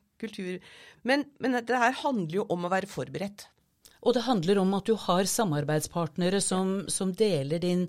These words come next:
Speaker 2: forståelse.
Speaker 1: Ja. Og det går fra det store til he-, det helt konkrete. For det ha-, vi snakker jo om, eh, om beredskap, og, og beredskapen, altså det vi på en måte for å sikre oss, det er,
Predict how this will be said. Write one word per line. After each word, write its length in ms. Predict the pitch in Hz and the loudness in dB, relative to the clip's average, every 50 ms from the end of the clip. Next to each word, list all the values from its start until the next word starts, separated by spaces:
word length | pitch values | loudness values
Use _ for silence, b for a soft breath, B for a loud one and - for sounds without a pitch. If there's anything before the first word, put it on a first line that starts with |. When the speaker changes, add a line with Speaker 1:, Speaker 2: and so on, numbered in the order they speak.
| B B B B | B B B B
Speaker 2:
forståelse. 580 | - 220 - - - 131 117 120 - - - 151 - _ _ _ _ _ b b b b | -4 -4 -2 0 -2 -2 -2 -2 -6 -8 -8 -10 -16 _ _ _ _ _ b b b b
Speaker 1:
Ja. 120 | - - - _ _ _ _ _ _ _ B B B B | -14 -14 -14 _ _ _ _ _ _ _ B B B B
Og 140 | B 226 | B -8
det 80 | 262 269 | -8 -6
går 240 | 214 196 190 180 180 | -2 0 2 2 2
fra 240 | 185 - 214 202 208 | 0 0 0 0 0
det 140 | 202 214 233 | 0 -2 -4
store 420 | 226 - 254 220 175 165 170 175 175 | -4 -4 -6 -6 -6 -4 -4 -4 -6
til 260 | - 202 180 180 185 180 | -6 -8 -8 -8 -10 -10
he-, 180 | 190 190 185 180 | -12 -12 -14 -12
det 140 | 180 196 202 202 | -8 -10 -10 -10
helt 340 | - - 160 143 151 - - | -6 -6 -4 -4 -4 -6 -12
konkrete. 920 | - - 180 170 170 170 - - - 147 143 135 - - - _ - 180 190 180 - b b b b b b | -16 -14 -12 -12 -12 -14 -14 -12 -10 -10 -8 -10 -12 -14 -14 _ -8 -8 -8 -8 -10 b b b b b b
For 180 | b - 190 185 | b -4 -2 -2
det 60 | 202 | -2
ha-, 140 | 208 - - | -2 -4 -6
vi 100 | - 196 | -8 -12
snakker 460 | 202 - 208 202 - - - 170 190 | -8 -8 -8 -8 -10 -12 -8 -6 -4
jo 80 | 202 214 - - | -4 -4 -2 0
om, 240 | 165 165 170 180 190 190 b b b b b b b b b b _ - | 0 0 0 0 -2 -6 b b b b b b b b b b _ -14
eh, 280 | 190 185 180 175 175 180 | -12 -10 -8 -8 -8 -6
om 220 | 156 165 185 175 170 | -6 -6 -6 -6 -4
beredskap, 680 | 175 180 165 143 131 131 - - - 160 175 - - - | -4 -4 -2 -4 -4 -4 -8 -10 -8 -8 -10 -10 -10 -8
og, 140 | - 185 - - | -8 -6 -4 -4
og 80 | 196 190 | -4 -2
beredskapen, 880 | 190 190 180 151 151 151 - - - 165 160 160 160 - 208 220 208 196 - - | -2 -2 -2 -2 -2 -4 -6 -8 -6 -6 -6 -6 -6 -6 -6 -4 -4 -6 -8 -10
altså 200 | - - - 202 | -12 -12 -10 -8
det 160 | 190 185 190 185 | -6 -4 -4 -4
vi 120 | 180 190 190 | -2 -2 -4
på 160 | 185 185 196 | -4 -6 -6
en 60 | 202 196 | -6 -6
måte 220 | 180 - - - | -6 -8 -10 -8
for 160 | 202 190 175 196 | -6 -4 -4 -4
å 40 | |
sikre 500 | 196 - - 240 220 - - - 156 175 | -6 -6 -6 -8 -8 -10 -10 -6 -6 -6
oss, 100 | 190 190 | -6 -6
det 140 | - 185 185 180 | -4 -2 -2 -2
er, 80 | 175 | -4